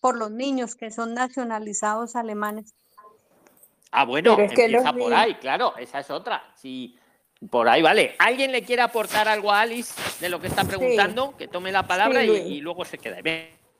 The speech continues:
Speaker 3: Sí, Luis, Alice, tú tienes que cumplir primero el trámite de familiar de alemán, de acuerdo a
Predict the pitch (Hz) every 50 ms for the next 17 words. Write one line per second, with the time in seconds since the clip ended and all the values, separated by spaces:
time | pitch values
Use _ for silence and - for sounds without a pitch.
0 | _ _ _ _ _ _ _ - 254 247 226 220 226 220 214 226 240 - - -
1 | 240 240 233 226 220 214 - 254 240 - 262 285 349 349 - 381 381 349 - 285
2 | 269 226 247 240 233 269 262 277 285 285 269 294 294 285 277 - 285 285 285 302
3 | 311 302 - - 311 311 302 - - - - 220 220 247 233 226 226 220 220 214
4 | 214 214 - - 247 240 233 226 220 220 214 233 240 233 233 254 269 - - -
5 | _ _ _ _ - _ - _ - 208 208 220 202 196 190 185 190 196 196 190
6 | 185 190 190 226 269 285 _ 277 226 202 202 - 202 185 175 175 190 214 226 -
7 | _ - - 220 220 214 214 202 -